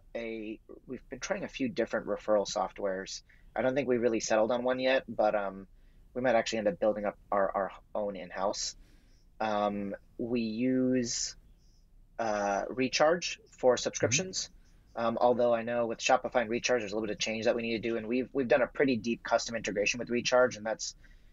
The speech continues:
Speaker 1: kinda coming to bite us now, actually, because with the new, um, Shopify subscription stuff, so we have to kind of
Speaker 2: Mm-hmm.
Speaker 1: dig that all up and basically rebuild it. Um,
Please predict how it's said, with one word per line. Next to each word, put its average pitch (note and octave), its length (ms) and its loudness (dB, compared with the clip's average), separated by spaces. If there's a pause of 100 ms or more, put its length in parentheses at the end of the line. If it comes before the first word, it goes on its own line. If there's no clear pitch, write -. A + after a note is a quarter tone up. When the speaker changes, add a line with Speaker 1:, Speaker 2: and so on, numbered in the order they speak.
(140)
Speaker 1:
kinda D3+ 160 4
coming C#3+ 260 2
to G#2+ 60 4
bite A2 260 4
us - 160 0
now, B2+ 160 6
actually, B2+ 320 2
because A2 240 -10
with G2+ 140 -14
the G2+ 80 -12
new, G#2 440 -2
um, G2 240 -4
Shopify G#2 420 0
subscription - 460 -4
stuff, A2+ 220 4
so - 80 0
we G#2 60 6
have G2+ 80 2
to G#2 80 -6
kind G#2+ 220 -6
of F#2 80 -6 (120)
Speaker 2:
Mm-hmm. G2+ 120 -8 (520)
Speaker 1:
dig C3+ 180 4
that B2+ 140 6
all A#2 160 4
up A2+ 180 0
and G#2 120 -6
basically G#2 340 -4
rebuild G#2+ 380 -2
it. E3 160 -2 (720)
Um, G#2+ 720 -4